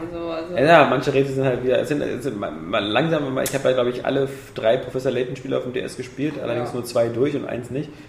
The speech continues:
Speaker 2: Das letzte habe ich noch nicht durch. Ähm, aber dann, dann merkst du irgendwie schon, dass es irgendwie nur noch so zehn, fünfzehn verschiedene Rätselkategorien gibt und, ähm, viele Sachen, so hier, hier sind drei Formen, wie sieht die vierte aus, dann siehst du halt, das sind nur wieder gespiegelte Zahlen oder so. Ähm,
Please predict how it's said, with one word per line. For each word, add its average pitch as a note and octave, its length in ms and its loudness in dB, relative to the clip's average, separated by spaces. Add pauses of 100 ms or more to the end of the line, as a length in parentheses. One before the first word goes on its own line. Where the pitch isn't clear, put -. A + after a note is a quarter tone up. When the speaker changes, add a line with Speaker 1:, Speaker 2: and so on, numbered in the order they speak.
Speaker 2:
Das - 80 -16
letzte A#2+ 220 -2
habe A#2+ 60 -2
ich A#2 60 -4
noch A#2 60 -4
nicht A#2 140 -4
durch. C3+ 240 2 (360)
Ähm, A#2 280 2
aber A#2+ 220 4
dann, A#2 220 -2
dann A#2 160 2
merkst B2 280 4
du C3+ 40 0
irgendwie B2 220 -4
schon, A#2+ 160 -6 (220)
dass A2+ 120 0
es B2 120 -4
irgendwie B2+ 200 0
nur B2 120 2
noch B2+ 100 2
so A#2+ 140 -2
zehn, C3+ 320 2
fünfzehn C#3+ 340 -4
verschiedene B2+ 400 0
Rätselkategorien B2+ 1080 2
gibt G2+ 280 0
und, G2 180 -2 (320)
ähm, G#2 400 -2 (260)
viele C#3 280 4
Sachen, A#2 380 2
so G#2+ 320 2
hier, A2+ 380 2 (140)
hier A#2 80 -4
sind A#2 180 -6
drei G#2 160 6
Formen, B2 340 2
wie A#2 40 -2
sieht A#2 160 -6
die A#2 60 -6
vierte C3 340 0
aus, A#2+ 160 0
dann A2+ 120 -2
siehst A2+ 180 -6
du A#2 60 2
halt, G#2 100 2
das G2+ 80 -2
sind A2 260 -4
nur A2+ 100 -4
wieder G#2+ 120 2
gespiegelte G#2+ 500 -4
Zahlen A#2+ 420 -2
oder A2+ 200 0
so. A#2+ 200 -2 (380)
Ähm, G#2 360 -2